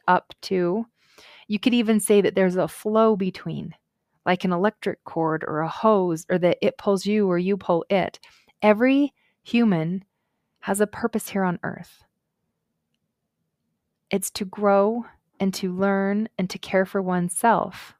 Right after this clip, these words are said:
I know that sounds selfish, and I know that doesn't seem very, like, Christ was the example of caring for everyone else, right? But he often retreated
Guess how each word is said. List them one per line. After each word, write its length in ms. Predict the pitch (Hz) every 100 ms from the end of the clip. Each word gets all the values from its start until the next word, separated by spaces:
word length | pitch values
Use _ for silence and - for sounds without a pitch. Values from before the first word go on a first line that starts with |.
| _ _ _ _ _ _ _ _ _
I 60 | -
know 160 | 208 226
that 160 | 220
sounds 300 | - 202 196
selfish, 560 | 196 185 - - - - -
and 100 | 170
I 60 |
know 160 | 185 208
that 160 | 226 180
doesn't 300 | 190 190 -
seem 280 | 202 196
very, 480 | 185 180 175 175 165 _ - - _ _
like, 440 | 175 165 - - _ _
Christ 320 | - 190 -
was 160 | 202 190
the 80 | 190
example 420 | 175 180 175 170
of 80 | -
caring 260 | - 175
for 160 | 170 -
everyone 320 | 170 175 170
else, 280 | 175 - -
right? 260 | 160 180
But 100 | -
he 200 | - 208 _
often 420 | 196 - - 190
retreated 640 | 180 180 - 185 165 -